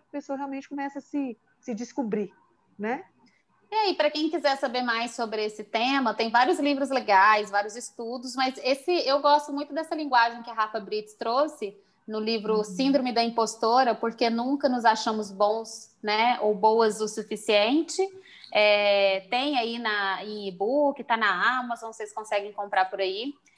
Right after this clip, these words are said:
Speaker 2: Eu achei legal a linguagem, que foi bem pra, de mulher pra mulher, de mãe pra mãe, sabe? De quem tá no corre aí. Eu gosto muito da, da palavra dela.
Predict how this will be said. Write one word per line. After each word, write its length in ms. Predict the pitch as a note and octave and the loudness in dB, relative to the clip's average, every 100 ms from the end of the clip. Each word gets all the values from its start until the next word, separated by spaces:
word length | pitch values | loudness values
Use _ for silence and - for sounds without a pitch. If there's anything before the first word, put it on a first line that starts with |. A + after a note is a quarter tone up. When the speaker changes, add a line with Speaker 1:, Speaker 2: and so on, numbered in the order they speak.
| _ - | _ -6
Speaker 2:
Eu 120 | A3+ | 2
achei 240 | B3 B3 C4+ | 2 4 2
legal 320 | C4+ B3+ C4 | 4 6 6
a 60 | C#4 | 4
linguagem, 680 | D4 C4+ B3 D#4 F4 C#4 | 0 2 2 2 -4 -10
que 60 | - | -10
foi 120 | B3 | -10
bem 400 | G#3 A#3+ C#4 D#4+ | -8 -8 -8 -8
pra, 160 | D4+ C4 | -4 -4
de 240 | A3+ A#3+ | -4 -8
mulher 340 | A#3 A3+ G#3+ | -4 0 0
pra 140 | A3+ A3 | -2 -4
mulher, 520 | G#3+ G3+ A3+ B3 A#3+ | -2 2 4 6 4
de 120 | A3 | 0
mãe 180 | A3 A#3 | -4 -4
pra 140 | A3+ | -2
mãe, 560 | G#3 G3 A3 B3 B3 A3 | -4 -4 -2 -2 -2 -4
sabe? 420 | - A3+ G#3+ G3+ | 0 2 2 0
De 760 | F#3+ G#3 G#3+ G#3 G3+ G3 F#3 F#3 | -10 -8 -6 -6 -6 -8 -8 -10
quem 140 | G#3+ G#3+ | -10 -4
tá 120 | G#3+ | -4
no 100 | A3+ | -4
corre 500 | - G3+ G3 G#3 G#3+ | -2 4 4 2 -2
aí. 380 | G3 G3 A3 A#3 | -4 -6 -10 -6
Eu 80 | A3 | 2
gosto 280 | A3+ A#3 | 2 2
muito 220 | A3+ A#3 A3 | -6 -6 0
da, 120 | A#3 | 0
da 380 | A#3 A3+ A3 A3 | 2 2 2 -2
palavra 380 | A3+ G#3+ G#3+ A3 | -2 -2 -2 -6
dela. 260 | F3 D3 | -8 -12